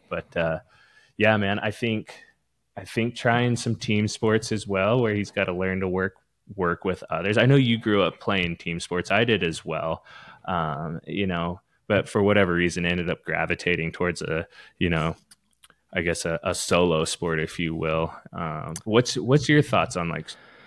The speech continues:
team sports versus, you know, extreme sports?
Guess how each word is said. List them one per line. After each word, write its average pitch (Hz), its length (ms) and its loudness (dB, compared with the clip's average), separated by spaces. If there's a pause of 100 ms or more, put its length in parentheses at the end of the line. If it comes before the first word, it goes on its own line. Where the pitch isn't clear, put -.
(160)
team 101 300 2
sports 92 380 0
versus, 90 800 -2 (320)
you 104 80 2
know, 90 100 4
extreme 85 460 2
sports? - 540 -8